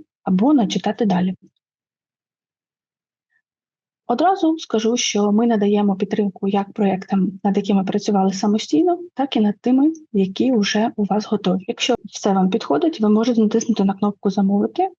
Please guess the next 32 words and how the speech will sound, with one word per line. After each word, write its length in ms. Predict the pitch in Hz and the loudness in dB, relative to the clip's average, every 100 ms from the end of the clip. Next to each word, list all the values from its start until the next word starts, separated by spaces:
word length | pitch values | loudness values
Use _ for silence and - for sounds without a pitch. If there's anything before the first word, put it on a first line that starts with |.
| _ - | _ 0
і 60 | |
ми 140 | 226 277 | 2 2
обов'язково 580 | 208 196 - 247 240 | 2 -2 -2 -2 0
з 40 | 202 | 0
вами 200 | 190 202 | 0 0
зв'яжемося 560 | 208 254 269 208 196 | 0 0 0 -2 -2
та 160 | 190 208 | -2 0
обговоримо 500 | 196 185 190 240 247 | 0 0 0 2 0
вашу 280 | 208 208 - | 0 -2 0
ідею. 400 | 214 185 185 208 - | 2 2 2 -2 -4
Якщо 280 | 214 - 302 | -6 0 2
ви 100 | 240 | 2
не 80 | |
знайшли 340 | 220 220 214 208 | 2 0 0 -2
питання, 540 | 208 185 175 202 302 - _ | -2 0 2 2 0 -2 _
то 100 | 220 | 0
ви 140 | 208 | 4
можете 520 | 285 220 220 254 240 247 | 4 2 0 0 -2 0
завжди 520 | 208 180 - 208 247 - _ _ | -2 -2 -2 -2 -2 -6 _ _
його 380 | 226 185 202 240 _ _ - | -4 -2 0 -2 _ _ -2
нам 200 | 196 196 | 0 2
написати. 580 | 202 214 214 202 - - | 2 0 -4 -6 -4 -2
Ми 80 | 285 | 0
його 140 | 214 | 0
опрацюємо 600 | 196 190 - - 311 339 294 | -2 -2 -6 -2 2 2 2
і 80 | 247 | 0
зв'яжемося 600 | - 190 190 214 214 214 | 0 -2 0 -2 -2 -2
з 40 | |
вами. 320 | 185 185 196 - _ _ _ _ _ _ - - - - - | 0 0 -2 -6 _ _ _ _ _ _ -20 -20 -20 -16 -8
Також 460 | 190 190 359 381 | -6 -2 -2 0
ми 180 | 202 240 | 2 2
опрацювали 920 | 294 214 214 - 202 208 240 226 214 | 0 -2 -2 -2 0 2 2 2 0